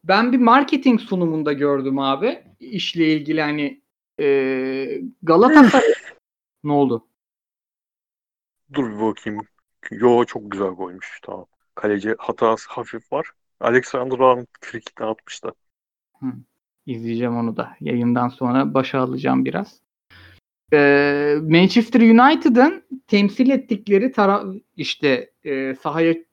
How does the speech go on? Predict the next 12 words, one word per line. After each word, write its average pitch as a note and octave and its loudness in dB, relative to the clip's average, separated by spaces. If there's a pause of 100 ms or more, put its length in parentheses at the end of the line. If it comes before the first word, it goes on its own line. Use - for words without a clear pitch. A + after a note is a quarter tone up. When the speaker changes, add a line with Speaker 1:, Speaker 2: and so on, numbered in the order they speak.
(340)
Speaker 1:
yani C3 2
bir D#3 -4
futbol G#3 2
markası E3+ 0
olarak D3+ 2
temsil D#3 -2
ettikleri, F#3 0 (680)
e, D#3 -2 (220)
işte - -4
taraftar F#3 2
gruplarının G#3 4
beklentileri, F#3 0